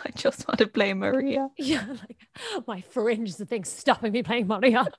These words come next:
Speaker 2: <laughs> I'm sure there was way more stopping me playing Maria than fringe. <laughs> There should have been way more stopping me playing Maria than a fringe, but I remember, like, yeah, because it was definitely, like, a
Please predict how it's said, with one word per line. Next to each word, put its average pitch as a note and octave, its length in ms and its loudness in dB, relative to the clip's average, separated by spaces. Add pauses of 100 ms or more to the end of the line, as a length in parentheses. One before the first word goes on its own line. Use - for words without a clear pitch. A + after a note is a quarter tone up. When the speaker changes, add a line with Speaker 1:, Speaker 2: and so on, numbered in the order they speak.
(100)
Speaker 2:
<laughs> A#4 1160 -2
I'm G3 140 -4
sure A3+ 200 -2
there G#3+ 100 0
was G#3 140 -2
way G#3 180 0
more F#3+ 140 -4
stopping G3 320 -2
me G3 80 -4
playing F#3+ 200 -2
Maria F3+ 280 8
than F3+ 120 2
fringe. G#4+ 460 4 (220)
<laughs> D#4+ 80 -10 (1000)
There A#3+ 100 -2
should A#3+ 140 0
have B3+ 80 2
been A3+ 120 0
way A3 120 -2
more G#3+ 160 0
stopping G3 220 0
me F#3 100 -6
playing F#3 180 -8
Maria F#3 240 -8
than F#3+ 140 -8
a F#3 40 -12
fringe, F#3 380 -10
but F3 80 -10
I E3+ 60 -6
remember, F3 500 -10
like, E3+ 320 -8
yeah, F#3+ 140 -4
because G#3 280 -6
it A#3 60 -4
was C4 220 -8
definitely, D4 300 -8
like, B3+ 180 -6
a F#3 260 -6